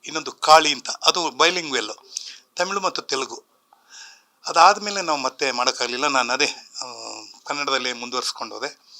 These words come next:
ಪ್ರಮೀಳನು ತಪ್ಪಿದ ತಾಳದಲ್ಲಿ ಮಾಡಿದ್ದಾಳೆ. She plays the, ಆ, sister of ರಜನಿಕಾಂತ್. ಇವಾಗ ನನ್ನ ಮಗಳು ಮಾಡ್ತಾ ಇದ್ದಾಳೆ. ಹೋದ ದಿವಸನೇ ಕೇಳಿದ್ರಂತೆ, "ಹೇಗಿದ್ದಾರೆ ಸುಂದರ್?" ಅಂತ ಕೇಳಿದ್ರಂತೆ, "ಹೇಗಿದ್ದಾಳೆ ಪ್ರಮೀಳಾ?" ಅಂತ.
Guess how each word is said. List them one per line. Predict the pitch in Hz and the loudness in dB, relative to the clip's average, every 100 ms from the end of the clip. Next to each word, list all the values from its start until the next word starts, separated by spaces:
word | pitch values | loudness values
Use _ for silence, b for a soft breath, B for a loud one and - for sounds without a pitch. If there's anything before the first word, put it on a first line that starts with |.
| B B B B B B B B _ _ | B B B B B B B B _ _
ಪ್ರಮೀಳನು | - 208 233 226 214 165 | -6 -2 4 4 2 -4
ತಪ್ಪಿದ | - 143 151 | -6 -6 -4
ತಾಳದಲ್ಲಿ | 139 123 113 110 | 0 0 0 -4
ಮಾಡಿದ್ದಾಳೆ. | 104 104 98 95 - _ _ - _ _ - | -8 -12 -10 -12 -14 _ _ -20 _ _ 2
She | - 170 | 2 4
plays | 180 185 | 2 2
the, | 165 156 131 - | 2 0 0 -4
ಆ, | 135 | 0
sister | - 214 - 208 | 2 2 2 2
of | 185 - | 2 2
ರಜನಿಕಾಂತ್. | 135 139 135 - 110 - - _ B B 440 B B B - - - - | -2 -4 -4 -6 -8 -8 -18 _ B B -20 B B B -14 -10 -8 0
ಇವಾಗ | 208 190 | 0 2
ನನ್ನ | 175 165 | 0 4
ಮಗಳು | 165 185 214 190 160 139 | 4 6 4 4 4 2
ಮಾಡ್ತಾ | 117 120 117 113 | -2 -6 -4 -6
ಇದ್ದಾಳೆ. | 104 110 - - b b b b _ | -6 -10 -12 -18 b b b b _
ಹೋದ | - 202 202 | 2 2 2
ದಿವಸನೇ | 185 170 170 | -2 -4 -4
ಕೇಳಿದ್ರಂತೆ, | 160 143 127 123 113 123 - _ - | -8 -6 -6 -6 -10 -14 -14 _ -4
"ಹೇಗಿದ್ದಾರೆ | 180 180 156 127 | -2 0 0 0
ಸುಂದರ್?" | 113 131 120 117 110 | -4 -6 -6 -8 -8
ಅಂತ | 107 | -16
ಕೇಳಿದ್ರಂತೆ, | - 113 104 104 123 - _ B B B | -18 -18 -18 -16 -14 -16 _ B B B
"ಹೇಗಿದ್ದಾಳೆ | - 156 151 139 127 | -4 -2 2 2 0
ಪ್ರಮೀಳಾ?" | - 127 117 113 | -4 -12 -10 -14
ಅಂತ. | 107 | -14